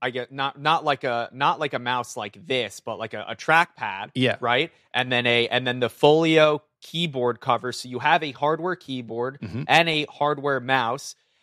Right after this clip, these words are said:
Speaker 1: and you have, I guess, is it I O S fourteen that has the, or iPad O S that,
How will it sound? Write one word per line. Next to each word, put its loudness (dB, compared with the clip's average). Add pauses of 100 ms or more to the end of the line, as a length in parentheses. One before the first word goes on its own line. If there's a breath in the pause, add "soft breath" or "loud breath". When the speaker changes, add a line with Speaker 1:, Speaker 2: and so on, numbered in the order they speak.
(120)
Speaker 1:
and 0 (640)
you -6
have, 4 (400)
I -4
guess, -8
is -10
it -8
I 2
O -4
S -10
fourteen -14
that -8
has -8
the, -12
or -6
iPad 0
O -4
S -6
that, -6